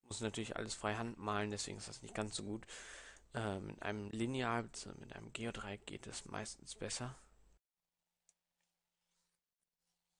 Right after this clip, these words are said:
Natürlich hier unten die Einheiten nicht vergessen.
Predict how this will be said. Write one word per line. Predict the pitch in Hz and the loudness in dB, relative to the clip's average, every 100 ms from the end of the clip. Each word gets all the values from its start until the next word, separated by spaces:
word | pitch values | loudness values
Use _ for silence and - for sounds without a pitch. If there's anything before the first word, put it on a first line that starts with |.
| - - - _ - - - _ _ _ _ _ _ _ _ 120 | -20 -20 -20 _ -20 -20 -20 _ _ _ _ _ _ _ _ -12
Natürlich | 120 - 104 | -6 -4 -2
hier | 101 | 0
unten | 104 104 117 | 0 0 -2
die | 110 - | -2 0
Einheiten | 107 107 - 110 | 0 0 0 -4
nicht | 120 | -6
vergessen. | 104 101 - 107 | -4 -4 -4 -6